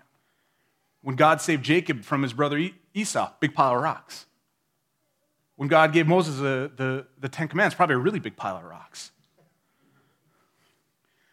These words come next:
And these were all set in place so that people would, when they circled back or they would pass by, they'd remember God's faithfulness.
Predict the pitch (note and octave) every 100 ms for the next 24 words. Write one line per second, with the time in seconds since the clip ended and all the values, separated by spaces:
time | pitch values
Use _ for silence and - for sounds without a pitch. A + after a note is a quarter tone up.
0 | _ - F3 F#3 G3+ F#3 F3+ - G#3 A#3
1 | G3+ - G3 F3+ D#3+ D3+ - G#3 F#3+ D3
2 | - - _ F3+ D#3 D3 - G#3 A3 A3
3 | F3 D3+ F3+ F3+ F3 D#3+ D3 C#3+ - G3+
4 | G3+ - C#3+ E3 F3+ F3 D3+ - - E3+
5 | D#3+ E3 F#3+ D#3+ E3 D#3+ - D3 G3 -
6 | C#3 F#2+ D#2 -